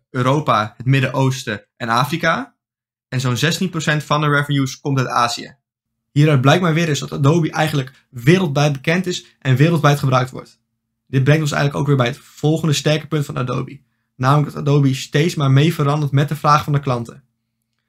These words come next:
Dit kun je bijvoorbeeld zien in dat het nog steeds wereldwijd gebruikt wordt en door verschillende mensen. Simpelweg wat de klanten willen, biedt Adobe. Mijn conclusie voor het aandeel Adobe is dan eigenlijk ook gewoon heel kort en simpel. Het is gewoon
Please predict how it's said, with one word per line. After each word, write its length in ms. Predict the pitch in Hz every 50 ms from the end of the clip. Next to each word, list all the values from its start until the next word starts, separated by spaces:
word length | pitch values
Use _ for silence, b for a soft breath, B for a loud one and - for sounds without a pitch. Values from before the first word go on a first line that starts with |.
| _ _ _ _ _ _
Dit 120 | 131 127
kun 100 | - 151
je 80 | 147 143
bijvoorbeeld 360 | 139 131 151 147 139 135 -
zien 320 | - 151 123 117 - - _ _ _
in 120 | _ 147 143
dat 200 | 139 139 139 131
het 160 | - - _ _
nog 180 | - 143 135 -
steeds 360 | - - 156 151 147 127 120
wereldwijd 480 | 120 143 156 160 147 127 135 131 135 -
gebruikt 300 | 139 123 131 139 151 147
wordt 200 | 156 170 170 b b b b b b
en 160 | b 135 131
door 120 | 135 131
verschillende 500 | 131 - 139 - - - 156 151 151 143
mensen. 440 | 143 135 123 120 120 - - - - _ _ _ _ _ _ _
Simpelweg 680 | _ - - 165 170 170 175 165 156 143 143 - - _
wat 220 | - 131 151 151
de 60 | - -
klanten 340 | - 170 151 147 143 143
willen, 400 | 135 160 175 175 156 143 135 127
biedt 180 | 117 165 170 165
Adobe. 500 | - 139 123 117 120 117 - - - - _ _ _ _ _ _ _
Mijn 240 | _ 127 131 156 156
conclusie 440 | 165 160 156 165 165 151 156 165 151
voor 120 | - 151
het 120 | 151 - -
aandeel 320 | - 151 147 143 - -
Adobe 340 | - 147 131 135 143 151 147
is 100 | 143 131
dan 100 | 147 139
eigenlijk 300 | 139 135 135 135 - -
ook 140 | 143 139 -
gewoon 280 | - 135 131 131 131 - _ _ _
heel 160 | 135 143 143
kort 240 | 143 - 151 147 -
en 100 | 165 139
simpel. 520 | - - 151 156 151 139 131 143 - - _ _ _ _ _ _ _ _ _ _ _ _ _
Het 100 | - -
is 120 | - 147
gewoon 380 | - 143 143 139 135 131 135 -